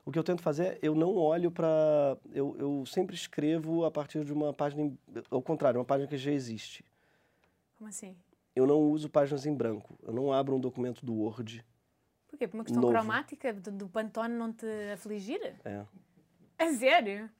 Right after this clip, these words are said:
Speaker 2: A sério? Então vais buscar um, um documento velhinho? <laughs> Como assim? Explica.
Speaker 1: O arquivo já tá lá e eu vou escrevendo por cima, vou empurrando pra baixo.
Speaker 2: Não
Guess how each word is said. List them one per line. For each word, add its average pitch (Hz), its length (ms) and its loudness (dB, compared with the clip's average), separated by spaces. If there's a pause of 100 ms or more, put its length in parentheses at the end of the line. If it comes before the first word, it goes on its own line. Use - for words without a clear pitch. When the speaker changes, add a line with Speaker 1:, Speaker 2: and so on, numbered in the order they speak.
Speaker 2:
A 339 100 -6
sério? 226 200 0
Então 269 180 -6
vais 311 160 -2
buscar 302 240 -4
um, 269 220 -2
um 269 120 -4
documento 269 380 -6
velhinho? 247 600 -2 (480)
<laughs> - 3500 -6
Como 440 340 4
assim? 190 340 -10 (1040)
Explica. 220 280 -4
Speaker 1:
O 127 40 6
arquivo 123 320 0
já 127 160 0
tá 127 140 0
lá 120 180 4
e 139 60 4
eu 139 40 2
vou 139 80 -4
escrevendo 135 480 -2
por 156 160 -10
cima, 131 280 -2
vou 117 120 -4
empurrando 117 360 -4
pra 139 160 0
baixo. 120 440 -2
Speaker 2:
Não 370 140 4